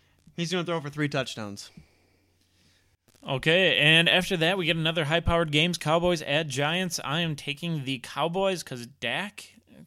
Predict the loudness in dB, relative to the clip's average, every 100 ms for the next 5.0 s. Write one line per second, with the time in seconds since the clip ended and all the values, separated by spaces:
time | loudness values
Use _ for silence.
0 | _ -6 -6 -4 -8 -6 -6 -6 -6 -8
1 | -8 -14 -20 _ -18 -10 0 2 2 4
2 | 2 4 2 2 -2 -2 -2 -4 -4 -4
3 | -6 -10 -10 -8 -6 -6 -6 -6 -6 -8
4 | -8 -8 -4 -4 -6 -6 -6 -4 -8